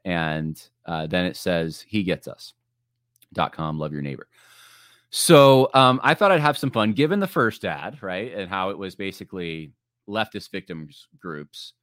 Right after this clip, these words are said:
get their feet washed. And then this one, and it's like, you know, the, the,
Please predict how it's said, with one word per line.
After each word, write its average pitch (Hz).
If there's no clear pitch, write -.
get 95
their 87
feet 82
washed. 71
And 120
then 110
this 185
one, 95
and 101
it's 98
like, 95
you 101
know, 78
the, 98
the, 87